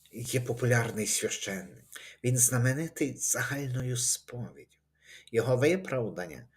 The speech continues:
у практиці церкви часів комуністичної влади. От ніби тоді, при такій сповіді, люди ставали святими навіть молитовниками, новомучениками. А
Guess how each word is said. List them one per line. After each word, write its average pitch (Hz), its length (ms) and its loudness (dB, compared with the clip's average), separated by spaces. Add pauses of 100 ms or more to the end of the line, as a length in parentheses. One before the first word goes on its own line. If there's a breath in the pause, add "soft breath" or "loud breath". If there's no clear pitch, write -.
(320 loud breath)
у 120 100 -4
практиці 123 1000 -2
церкви 143 560 -2
часів 156 500 -2
комуністичної 135 880 -4
влади. 127 460 -8
От 123 260 -2
ніби 156 260 4
тоді, 139 760 -2
при - 140 -4
такій - 320 -2
сповіді, 117 840 -2 (340 loud breath)
люди 156 280 0
ставали 156 440 4
святими 160 480 0
навіть 147 320 0
молитовниками, 143 880 -2 (100)
новомучениками. 160 960 -2 (880 soft breath)
А 120 160 0